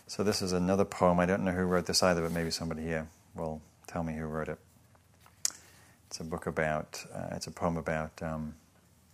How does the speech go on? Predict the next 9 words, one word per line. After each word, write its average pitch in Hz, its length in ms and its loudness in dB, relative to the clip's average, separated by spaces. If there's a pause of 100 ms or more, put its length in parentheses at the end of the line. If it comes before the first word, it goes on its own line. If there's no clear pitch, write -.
(120)
asking 85 420 -6
God 78 320 -4
questions. - 800 -6 (720)
Whatever 85 260 0
you 82 60 -6
take 82 220 -4
God 82 200 -2
to 82 100 -8
be. 80 260 -6